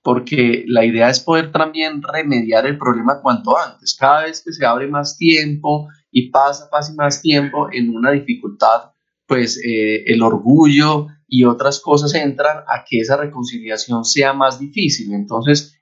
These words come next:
invitarlos para que les cuenten de esta fiesta de la, del perdón y la reconciliación y tengan esa oportunidad realmente de reconciliarse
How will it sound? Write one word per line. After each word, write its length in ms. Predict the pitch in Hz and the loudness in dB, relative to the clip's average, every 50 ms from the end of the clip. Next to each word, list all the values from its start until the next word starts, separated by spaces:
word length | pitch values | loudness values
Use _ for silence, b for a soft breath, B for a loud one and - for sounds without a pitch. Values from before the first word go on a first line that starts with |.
| _ _ | _ _
invitarlos 760 | - 156 147 143 139 139 123 - 151 139 135 135 - 165 - | 2 4 4 4 4 2 2 4 4 4 4 2 -2 -10 -6
para 240 | - 151 135 131 131 | -2 -2 -2 -2 -4
que 60 | - | -6
les 180 | 123 117 113 - | -8 -8 -8 -8
cuenten 380 | - 139 127 123 123 147 147 143 | -4 -4 -2 -2 -2 -2 -2 0
de 80 | 147 | 0
esta 220 | 143 143 - 147 147 | -2 -2 -4 -6 -2
fiesta 420 | - 156 143 139 143 - - 151 | 2 2 2 2 2 0 0 2
de 60 | 143 | 2
la, 240 | 131 120 113 110 - - | 4 2 2 0 -2 -6
del 140 | 110 107 - | -8 -8 -6
perdón 320 | - 120 - 117 113 120 | -8 -8 -8 -8 -6 -2
y 20 | |
la 100 | 131 135 | -2 -2
reconciliación 760 | 135 131 131 - 120 113 120 117 113 107 107 107 - 113 117 127 | -2 -2 -6 -12 -12 -12 -12 -8 -6 -4 -4 -4 -4 -2 0 0
y 100 | 135 120 | 0 0
tengan 240 | 117 127 131 131 | -2 -2 -2 -2
esa 140 | 131 127 139 | -2 -2 -2
oportunidad 720 | 135 - - 127 123 - - 120 117 110 107 104 107 113 | -2 -2 -2 -4 -2 -2 0 0 2 2 2 2 2 0
realmente 540 | - 123 127 127 131 131 127 123 123 127 127 | 0 0 0 0 -2 -6 -8 -8 -8 -8 -8
de 120 | 123 120 | -8 -8
reconciliarse 840 | 113 - - 117 110 107 - 101 107 110 107 107 107 - 135 135 b | -8 -10 -14 -16 -14 -12 -10 -4 0 2 2 2 0 -4 -8 -12 b